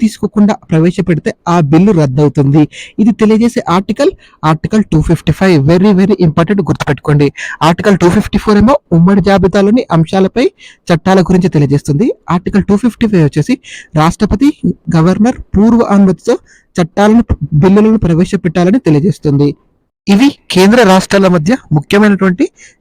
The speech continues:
శాసనపరమైనటువంటి సంబంధాలు. మనం నెక్స్ట్ వీడియోలో మిగతా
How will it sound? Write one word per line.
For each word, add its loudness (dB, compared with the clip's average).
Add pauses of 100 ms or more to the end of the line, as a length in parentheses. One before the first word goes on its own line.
శాసనపరమైనటువంటి 0
సంబంధాలు. 0 (380)
మనం 2 (100)
నెక్స్ట్ -2
వీడియోలో 4 (220)
మిగతా -2